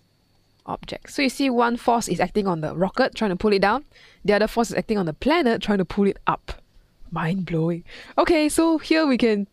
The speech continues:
choose our answer. I think the best choice we're gonna choose is D lah, gravitational force. The rest are n-, not really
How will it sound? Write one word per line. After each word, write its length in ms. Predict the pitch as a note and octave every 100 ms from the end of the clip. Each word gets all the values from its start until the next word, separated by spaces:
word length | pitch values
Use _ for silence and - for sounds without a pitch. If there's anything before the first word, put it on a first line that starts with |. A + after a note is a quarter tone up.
| _ -
choose 180 | C#4+
our 120 | A#3 G3+
answer. 280 | G#3+ C#4 E4
I 560 | - - - - - -
think 140 | C#4 B3+
the 80 |
best 220 | G#3+ B3 C#4
choice 140 | C4+
we're 80 | A3+
gonna 160 | A3+
choose 260 | G3+ A#3+ A3+
is 140 | F3
D 300 | D3+ F3+ G#3
lah, 160 | F#3 D#3+ - _
gravitational 600 | G#3 G3 - F#3+ - G#3
force. 480 | G3 G3 F3 - - _ _ _ _ - - -
The 120 | A3+
rest 340 | B3 E4+ F4 -
are 220 | F#3 E3+
n-, 1600 | F3 F#3 F#3+ F#3 F#3 F#3 F3+ F3 E3+ E3+ E3+ E3+ F3 E3+ E3+ F3
not 260 | G3 D4 -
really 800 | F#3+ F#3 F#3+ F#3 G3 G3 G3